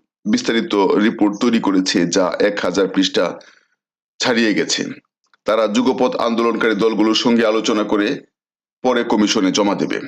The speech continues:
জামাতও পূর্ণাঙ্গ মতামত দেবে এবং যেখানে একমত হবে সেখানে টিক চিহ্ন দেবে। রাজনৈতিক দলগুলো সময় চেয়ে জানিয়েছে যে ঈদের পর মতামত দিতে সুবিধা হবে।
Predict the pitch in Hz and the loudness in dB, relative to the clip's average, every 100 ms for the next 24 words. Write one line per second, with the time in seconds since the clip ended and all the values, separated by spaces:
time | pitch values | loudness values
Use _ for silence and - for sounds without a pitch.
0 | - _ - 120 120 131 127 104 101 - | -16 _ -4 0 2 0 0 0 0 -4
1 | _ _ 131 127 123 117 117 117 113 107 | _ _ 2 2 2 2 2 2 0 0
2 | 98 98 123 156 92 95 135 - _ _ | 0 0 0 0 2 0 -2 -14 _ _
3 | _ - 127 127 127 131 - 120 120 120 | _ -4 -2 0 0 2 0 0 0 2
4 | 131 107 113 - 131 131 107 101 - 131 | 0 2 0 0 0 0 0 0 -2 0
5 | 127 - - 113 101 95 95 58 - - | 0 -2 -2 2 2 2 -2 -6 -8 -14
6 | _ - _ - 107 123 127 131 - 92 | _ -20 _ -2 0 2 2 0 0 0
7 | 117 113 117 117 120 127 120 117 113 104 | 0 2 2 2 2 2 2 2 2 2
8 | 113 107 107 107 110 90 92 90 98 107 | 2 2 0 0 0 2 2 2 2 0
9 | 107 117 104 98 104 107 104 92 98 101 | -2 0 2 2 2 2 0 0 0 0
10 | 98 104 - 113 90 85 80 - | 0 0 2 2 2 0 -2 -4